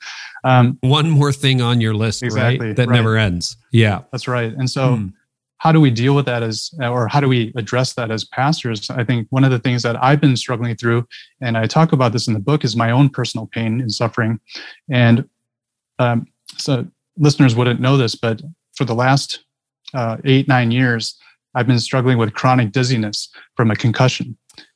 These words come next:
Speaker 1: And every moment
Speaker 2: Oh my
Speaker 1: of the
Speaker 2: goodness.
Speaker 1: day, every moment of the day, I'm dizzy. And, uh, what happened was I was playing basketball. If I can go into the story, if you don't mind, Carrie.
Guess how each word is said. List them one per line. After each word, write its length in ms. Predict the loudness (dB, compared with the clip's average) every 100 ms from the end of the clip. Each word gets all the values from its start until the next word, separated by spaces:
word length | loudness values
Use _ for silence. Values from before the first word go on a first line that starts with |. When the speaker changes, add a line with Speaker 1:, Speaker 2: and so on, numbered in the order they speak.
| _ -10
Speaker 1:
And 360 | -4 -2 -2 -4 -10 -2
every 180 | 2 4
moment 340 | 4 4 2
Speaker 2:
Oh 20 | 0
my 0 |
Speaker 1:
of 60 |
the 60 | -2
Speaker 2:
goodness. 260 | -2 -4 -6
Speaker 1:
day, 160 | -10 -16 _ _ -6
every 160 | 0 4
moment 360 | 6 4 4
of 80 | 0
the 60 | -2
day, 220 | -2 -2
I'm 140 | -2
dizzy. 440 | -2 -4 -2 -4 -6 _ -6
And, 340 | -2 -2 -2 -6 _ _ _ -6
uh, 200 | -2 0
what 140 | 0 2
happened 400 | 0 4 2 2
was 160 | 0
I 80 | 0
was 120 | -2
playing 260 | 0 -2 0
basketball. 460 | 0 -2 -2 -4
If 80 | 0
I 60 | 0
can 100 | 2
go 120 | 0
into 160 | -2 -4
the 40 |
story, 300 | -6 -2 -2
if 80 | -2
you 80 | -4
don't 140 | -4
mind, 260 | -2 -2 -2
Carrie. 220 | -2